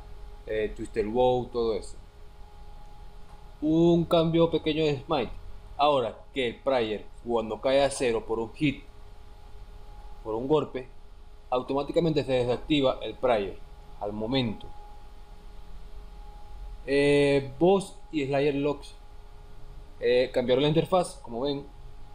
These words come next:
También agregaron mayor cantidad de kill counts a sesenta y cinco mil quinientos treinta y cinco. Kill. Podemos resetearlo.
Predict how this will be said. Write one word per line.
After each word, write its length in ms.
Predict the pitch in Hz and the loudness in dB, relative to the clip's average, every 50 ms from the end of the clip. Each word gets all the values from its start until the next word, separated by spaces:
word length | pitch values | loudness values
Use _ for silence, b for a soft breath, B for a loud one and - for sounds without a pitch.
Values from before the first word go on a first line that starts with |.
| - - - - - - - - - - - - - - - - - | -16 -14 -14 -14 -14 -14 -14 -16 -14 -14 -16 -16 -16 -16 -14 -4 0
También 520 | 131 127 135 151 175 165 135 101 90 - - - - - - - - - - - - - - - - - - - - | 2 2 4 4 4 4 4 2 -2 -8 -14 -20 -20 -18 -18 -18 -18 -18 -18 -18 -16 -14 -14 -14 -12 -14 -16 -12 -6
agregaron 600 | 120 120 117 117 120 117 131 127 117 107 95 92 - - | -2 0 0 0 2 2 2 2 2 0 -4 -6 -12 -14
mayor 260 | - 113 110 113 113 113 | -12 -8 -6 -4 -4 -2
cantidad 380 | 131 123 120 - 151 147 131 | -2 -4 -4 0 2 4 6
de 160 | 123 110 107 | 6 4 2
kill 220 | - 127 123 120 - | 0 -6 -6 -4 0
counts 480 | - 156 143 139 139 135 - - - - | 2 2 2 2 -2 -6 -10 -12 -10 -10
a 80 | 104 104 | -10 -10
sesenta 240 | - 113 107 104 104 | -8 -8 -10 -10 -10
y 40 | |
cinco 300 | - 110 110 101 - 113 | -10 -10 -10 -6 -4 -2
mil 320 | 117 131 131 127 110 90 - - - - - - - - - - - - | -2 0 0 0 -2 -4 -8 -12 -14 -14 -14 -12 -14 -14 -14 -14 -14 -10
quinientos 400 | - 120 120 135 131 123 113 104 | -8 -6 -2 0 0 2 0 0
treinta 200 | 104 104 104 110 | -2 -4 -4 -4
y 40 | 101 | -8
cinco. 480 | - - 123 120 110 104 - 104 - - - - - - - - - - - - - - - - - - - - - - | -8 -6 -4 -4 -4 -6 -6 -8 -10 -10 -14 -16 -16 -16 -18 -16 -16 -16 -16 -14 -14 -14 -14 -12 -12 -12 -14 -14 -10 0
Kill. 300 | - 175 160 156 165 165 - - - - - - - - - - - - - - - - - - - - - - - | 4 4 4 4 2 -2 -6 -12 -18 -18 -16 -16 -16 -16 -16 -16 -14 -16 -16 -16 -16 -18 -18 -16 -18 -16 -18 -14 -2
Podemos 340 | - 117 120 127 120 117 113 113 | 0 4 4 4 4 4 0 -2
resetearlo. 640 | 104 95 117 113 - 151 151 139 131 135 143 151 | -2 -6 -8 -4 2 4 4 4 4 0 -2 -4